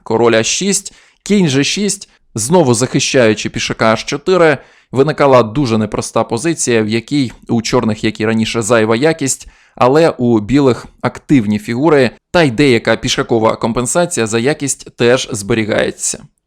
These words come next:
Але, на жаль, Василь Михайлович зробив неправильний хід пішаком Е.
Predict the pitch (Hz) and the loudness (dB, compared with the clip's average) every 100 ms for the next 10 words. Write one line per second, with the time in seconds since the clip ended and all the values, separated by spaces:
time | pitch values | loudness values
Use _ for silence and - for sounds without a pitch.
0 | _ - 151 185 151 135 170 156 131 - | _ -4 0 2 0 2 2 2 0 0
1 | 135 131 - 156 139 131 - 120 127 120 | 0 0 0 2 2 0 -2 -4 -2 0
2 | 147 - 135 151 - 147 113 107 107 - | 0 0 -4 -2 2 2 4 2 -2 -4
3 | 117 - 113 - - 107 101 113 | -8 -6 -10 -8 -4 -4 -4 -8